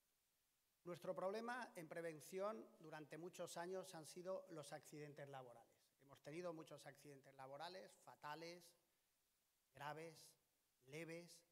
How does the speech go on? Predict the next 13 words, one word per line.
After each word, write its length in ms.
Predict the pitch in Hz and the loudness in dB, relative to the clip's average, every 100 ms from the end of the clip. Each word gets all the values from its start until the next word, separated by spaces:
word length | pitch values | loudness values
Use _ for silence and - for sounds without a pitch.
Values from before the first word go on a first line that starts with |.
| _ _ | _ _
incidentes, 840 | 147 143 143 147 170 160 175 175 - - - - | -18 -12 -6 -2 0 0 -2 -4 -8 -14 -12 -6
y 80 | |
todo 260 | 156 202 214 | 2 4 4
ello 400 | 214 208 220 214 - - - | 4 4 2 2 -4 -8 0
ha 100 | 175 | 0
sido 400 | - 190 196 196 | 0 0 2 2
generado 640 | - 185 185 185 202 196 - | 2 4 6 6 4 2 2
por 300 | 180 190 - - - | 4 4 0 -12 -4
un 160 | 220 | 0
gran 220 | 180 175 156 | 4 2 4
grado 340 | 160 160 160 | 2 2 0
de 240 | 156 165 - | -2 -6 -2
incertidumbre. 840 | 190 156 180 156 160 151 135 120 | -2 2 2 2 -2 -4 -6 -10